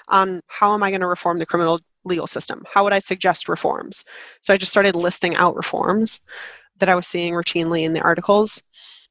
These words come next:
I did a section on data and methods. So I had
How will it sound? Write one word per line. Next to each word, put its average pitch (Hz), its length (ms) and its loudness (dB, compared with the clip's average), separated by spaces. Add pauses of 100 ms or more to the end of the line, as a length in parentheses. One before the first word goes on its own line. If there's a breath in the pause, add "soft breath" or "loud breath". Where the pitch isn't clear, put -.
(120)
I 190 300 4
did 196 180 -2
a 196 60 -2
section 208 420 0
on 185 240 2
data 180 220 2
and 170 120 2
methods. 214 420 0
So 185 140 2
I 180 80 4
had 175 140 0